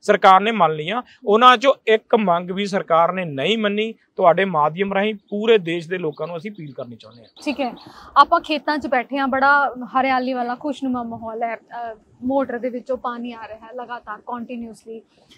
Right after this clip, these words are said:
Speaker 2: ਝੋਨਾ ਬੀਜਿਆ ਜਾ ਰਿਹਾ ਹੈ, ਝੋਨੇ ਦਾ season ਹੈ। ਅਹ, ਤੁਸੀਂ ਵੀ ਆਪਣੀ ਸ਼ੁਰੂਆਤੀ, ਅਹ, ਇੱਕ ਗੱਲ ਦੇ ਵਿੱਚ ਇਹ ਗੱਲ ਕਹੀ ਸੀ ਵੀ ਅਸੀਂ ਝੋਨਾ ਬੀਜਣਾ ਨਹੀਂ ਚਾਹੁੰਦੇ,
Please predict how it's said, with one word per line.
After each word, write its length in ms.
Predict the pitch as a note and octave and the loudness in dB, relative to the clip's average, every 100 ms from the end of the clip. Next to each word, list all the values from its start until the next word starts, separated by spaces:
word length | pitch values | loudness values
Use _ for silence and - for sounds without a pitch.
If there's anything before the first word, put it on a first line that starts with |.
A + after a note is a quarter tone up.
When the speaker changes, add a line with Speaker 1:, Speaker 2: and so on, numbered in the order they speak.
| - _ _ _ | -20 _ _ _
Speaker 2:
ਝੋਨਾ 360 | D#4+ D4+ C#4 | -2 0 -2
ਬੀਜਿਆ 380 | C#4 C4 G3+ A#3+ | -2 -4 -4 -6
ਜਾ 200 | A#3 A3+ | -6 -12
ਰਿਹਾ 160 | A#3 A#3 | -12 -14
ਹੈ, 60 | |
ਝੋਨੇ 320 | A#3+ C#4+ A#3+ A3+ | -8 -6 -4 -6
ਦਾ 120 | A#3 | -10
season 380 | B3 A3+ A3+ A3 | -10 -12 -12 -14
ਹੈ। 180 | F#3 _ | -18 _
ਅਹ, 460 | - A#3 G#3+ - _ _ | -16 -12 -12 -16 _ _
ਤੁਸੀਂ 280 | - C4+ E4 | -10 -2 -2
ਵੀ 200 | D#4+ D#4+ | -2 -4
ਆਪਣੀ 400 | D4 - C#4+ C#4+ | -6 -6 -6 -6
ਸ਼ੁਰੂਆਤੀ, 880 | - C#4 C4 B3 - C#4+ C4+ B3+ A#3 | -8 -4 -2 -2 -4 -6 -4 -6 -8
ਅਹ, 300 | - G#3 F3 _ - | -10 -10 -12 _ -18
ਇੱਕ 160 | A3 C4+ | -10 -6
ਗੱਲ 240 | A#3+ A#3 | -6 -4
ਦੇ 100 | A#3+ | -4
ਵਿੱਚ 200 | B3 B3 | -6 -8
ਇਹ 100 | C4+ | -8
ਗੱਲ 160 | B3 B3 | -8 -8
ਕਹੀ 260 | A#3+ C4 | -6 -6
ਸੀ 180 | C4 C4+ | -6 -6
ਵੀ 160 | B3+ C4 | -4 -6
ਅਸੀਂ 180 | C#4 | -6
ਝੋਨਾ 300 | B3+ C#4 A#3 | -8 -6 -6
ਬੀਜਣਾ 420 | A#3+ A3+ G3+ A#3 A#3+ | -6 -6 -6 -6 -8
ਨਹੀਂ 140 | A3+ | -10
ਚਾਹੁੰਦੇ, 320 | G#3+ G#3 A#3+ | -14 -16 -16